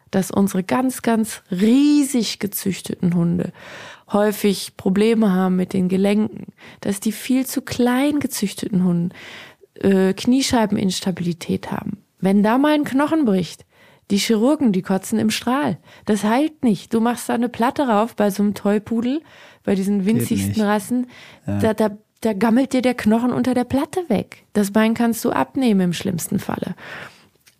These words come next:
Speaker 1: Dann hast du, äh, die Cavalier King Charles Spaniel. Die sind ja auch mittlerweile auf der Liste,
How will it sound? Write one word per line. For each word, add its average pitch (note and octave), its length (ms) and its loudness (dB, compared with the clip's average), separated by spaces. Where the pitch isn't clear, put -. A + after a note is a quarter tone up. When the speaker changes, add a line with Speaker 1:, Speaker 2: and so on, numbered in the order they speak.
Speaker 1:
Dann G#3 240 2
hast G#3+ 320 0
du, A3 240 4
äh, G3+ 520 0
die G3+ 160 -6
Cavalier G3+ 420 2
King F#3+ 240 0
Charles A3 580 -2
Spaniel. F#3+ 480 0
Die F#3 120 -2
sind F#3 240 -2
ja G3 280 2
auch A3 320 0
mittlerweile F#3 500 0
auf F3+ 120 -4
der G3 140 0
Liste, G#3+ 420 -2